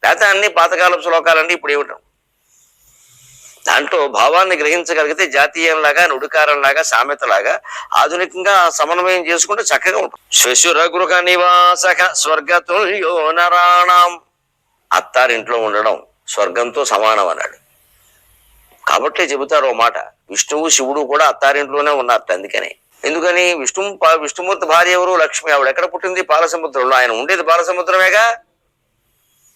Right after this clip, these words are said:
సొంతలో పెట్టక్క లేకుండా అదే ఆ మామగారి ఇంట్లో మకాం పెట్టేశాడు. శివుడు ఎవరమ్మాయిని చేసుకున్నాడు? హిమవత్ పర్వత రాజపుత్రి. ఆయన ఉండేది అక్కడేగా.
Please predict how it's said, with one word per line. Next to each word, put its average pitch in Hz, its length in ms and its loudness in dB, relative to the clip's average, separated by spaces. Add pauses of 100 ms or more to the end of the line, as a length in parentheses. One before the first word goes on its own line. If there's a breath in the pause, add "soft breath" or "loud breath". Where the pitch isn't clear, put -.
(180)
సొంతలో 180 360 -2
పెట్టక్క 160 340 0
లేకుండా 175 420 2
అదే 160 220 4
ఆ 165 140 6
మామగారి 147 520 2
ఇంట్లో 180 180 0
మకాం 180 260 2
పెట్టేశాడు. 180 560 -4 (1000 loud breath)
శివుడు 147 560 -2 (120)
ఎవరమ్మాయిని 190 560 2
చేసుకున్నాడు? 185 520 2
హిమవత్ 190 400 -2
పర్వత 185 260 2
రాజపుత్రి. 160 640 0 (240 loud breath)
ఆయన 151 160 4
ఉండేది 190 260 2
అక్కడేగా. 202 540 2